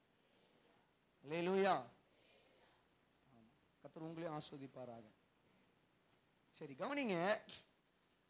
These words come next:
ஒரு ஜெபம் தேவனுடைய சித்தத்திற்கு ஏற்புடைய ஜெபமா இருக்குமேயானால்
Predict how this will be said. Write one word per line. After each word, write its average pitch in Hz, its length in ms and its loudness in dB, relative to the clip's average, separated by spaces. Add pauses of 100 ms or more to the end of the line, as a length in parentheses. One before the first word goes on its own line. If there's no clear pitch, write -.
(460)
ஒரு 254 140 8 (200)
ஜெபம் 262 440 12 (340)
தேவனுடைய 311 720 12 (600)
சித்தத்திற்கு 277 1000 4 (460)
ஏற்புடைய 320 540 12 (120)
ஜெபமா 277 340 12 (160)
இருக்குமேயானால் 214 840 12